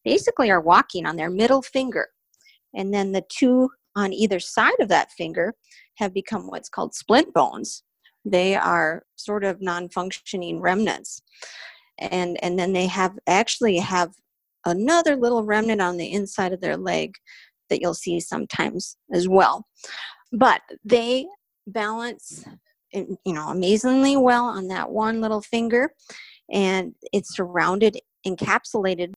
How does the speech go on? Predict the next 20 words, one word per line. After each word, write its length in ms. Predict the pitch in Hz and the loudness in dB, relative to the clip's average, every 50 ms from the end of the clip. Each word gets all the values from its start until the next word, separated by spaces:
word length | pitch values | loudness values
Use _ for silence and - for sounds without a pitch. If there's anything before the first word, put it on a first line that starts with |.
| - - | -16 -16
by 240 | 208 180 185 175 160 | -6 -2 0 2 4
a 160 | 143 143 165 | 2 2 0
hoof 420 | - - - 370 403 240 180 - - - | 0 0 2 4 4 4 4 0 -4 -4
wall, 420 | 160 160 143 - 151 180 254 - - - - - - _ _ _ _ _ _ | -2 -2 -2 -2 -4 -6 -6 -8 -10 -18 -20 -20 -20 _ _ _ _ _ _
which 320 | _ 196 190 190 - - - | _ -12 -12 -12 -12 -4 -2
would 160 | 208 208 196 | -2 -2 0
be 380 | 226 226 226 226 226 233 226 | 0 2 2 2 2 2 0
similar 580 | 208 - - - 240 240 247 247 247 247 240 240 | -2 -4 -2 -2 0 0 2 2 2 2 2 0
to 180 | 226 - - 233 | -2 -4 -2 0
your 200 | 233 233 233 240 | 2 2 2 2
nail. 420 | 240 254 311 480 480 226 - - - - _ _ _ _ _ _ _ _ | 4 4 4 4 4 2 0 -2 -8 -18 _ _ _ _ _ _ _ _
And 220 | - 202 190 185 190 | -10 -8 -8 -6 -4
that 280 | 214 220 233 240 262 254 - - - - - - - - _ | -2 0 0 0 0 -2 -4 -14 -16 -18 -20 -20 -20 -12 _
has 140 | - 208 190 | -4 -4 -2
developed 480 | - 208 190 - 180 190 208 202 - - | -2 -4 -2 0 2 2 2 0 0 -6
to 100 | - 185 | -10 -8
be 160 | 170 180 175 | -6 -6 -8
very 300 | 170 185 185 175 170 170 | -6 -6 -4 -4 -4 -6
strong, 880 | 165 - - - - - 190 185 185 180 180 180 185 208 233 254 311 359 - _ _ _ _ _ _ _ _ _ _ _ _ _ _ - | -8 -10 -14 -14 -8 -4 0 2 2 2 2 2 0 -2 -2 -4 -4 -6 -8 _ _ _ _ _ _ _ _ _ _ _ _ _ _ -8
and 560 | 185 175 170 170 170 175 175 170 185 185 | -6 -6 -4 -6 -6 -8 -8 -10 -12 -16